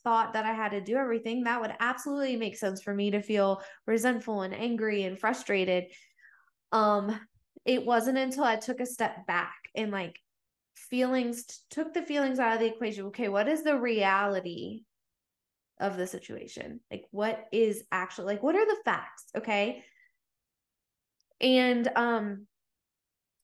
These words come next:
yeah, that was, that was a big realization for me. And, um, it also got me thinking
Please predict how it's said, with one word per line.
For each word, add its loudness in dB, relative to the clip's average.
yeah, 2
that 4
was, 2
that 2
was -2
a 0
big 0
realization 0
for -2
me. -2
And, -2
um, -2
it 4
also 2
got -4
me -4
thinking -6